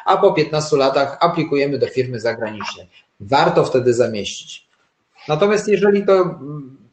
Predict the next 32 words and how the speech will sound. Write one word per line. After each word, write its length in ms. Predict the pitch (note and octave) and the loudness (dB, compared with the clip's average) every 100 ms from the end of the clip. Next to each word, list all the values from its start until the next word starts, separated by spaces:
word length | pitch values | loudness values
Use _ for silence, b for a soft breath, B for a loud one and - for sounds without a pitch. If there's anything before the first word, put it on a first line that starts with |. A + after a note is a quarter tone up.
| D#3 | -4
mamy 320 | E3 F3+ E3+ | -2 0 0
już 140 | D3 | 0
wiele 220 | E3+ E3+ | 2 4
lat 200 | D#3+ D3+ | 6 4
doświadczenia 600 | D3+ D3+ D#3 D3 E3+ D#3+ | 2 -2 -4 -6 -6 -4
i 100 | D3 | -6
w 20 | C#3+ | -6
niczym 260 | D#3+ E3 | -8 -8
nam 140 | D#3+ D3+ | -8 -6
to 100 | D#3 | -6
nie 120 | D3 | -4
pomoże, 500 | D3 C3+ C#3 C#3 C#3 | -4 -2 -2 -2 -4
no 120 | C#3 | -6
to 120 | C3+ | -8
wtedy, 440 | B2 C3 B2 B2+ B2 B - | -2 0 4 4 4 B -12
to 80 | C3+ | 0
wtedy 300 | D3+ C3+ B2+ | 0 2 2
warto, 600 | D3 D3 - C#3 C3+ - _ - | 4 2 4 4 4 -2 _ -20
warto 460 | C#3+ B2+ D3 D3+ | -12 -2 -2 0
zastanowić 600 | C#3 C#3 D3 C#3+ C#3 C3+ | -4 -4 -4 -4 -8 -8
się, 140 | - C#3 | -6 -6
czy, 280 | - C#3 | -4 -6
czy, 220 | - C3 B2+ | -2 -4 -4
czy 140 | C3 | -4
zamieszczamy, 580 | C3+ C3+ B2+ - C3+ B2+ | -4 -4 -4 -4 -4 -4
czy 160 | B2+ | -6
nie, 200 | C3+ D3+ | -4 -2
tym 180 | D#3 C#3 | -2 -4
bardziej 360 | C3+ C#3 C3+ C3 | -4 -4 -2 0
jeżeli 320 | B2+ C#3+ C3 | 0 0 -4
to 100 | C3 | -4
C 140 | - | -6